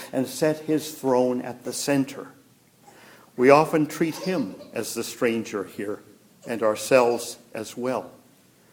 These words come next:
Nothing could be more untrue. This is his world, and to his own he now returns.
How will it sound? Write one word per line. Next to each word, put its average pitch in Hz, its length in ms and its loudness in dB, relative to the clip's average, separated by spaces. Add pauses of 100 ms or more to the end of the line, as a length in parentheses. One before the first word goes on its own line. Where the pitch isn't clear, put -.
(380)
Nothing 123 460 -6
could 104 220 -6
be 107 120 -4
more 101 440 -4
untrue. 101 580 -10 (880)
This 185 380 4
is 143 320 0
his 113 280 -6
world, 139 520 -2 (240)
and 120 220 -4
to 151 160 2
his 151 260 0
own 143 460 0
he 117 260 -6
now 117 260 2
returns. 107 840 -8